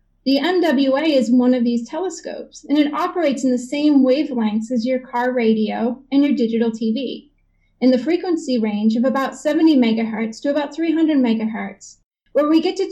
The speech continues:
tune it, kinda like you would an old-style car radio. We can spread these groupings of the little antennas ac-, apart over five kilometers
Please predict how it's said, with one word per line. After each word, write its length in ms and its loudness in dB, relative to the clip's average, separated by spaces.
tune 220 0
it, 240 -2
kinda 260 -2
like 220 -2
you 140 -2
would 180 2
an 140 4
old-style 720 -2
car 300 -2
radio. 600 -2
We 200 2
can 200 4
spread 340 -2
these 280 0
groupings 800 0
of 240 0
the 100 4
little 240 4
antennas 580 2
ac-, 180 -2
apart 580 -2
over 260 2
five 340 -4
kilometers 760 0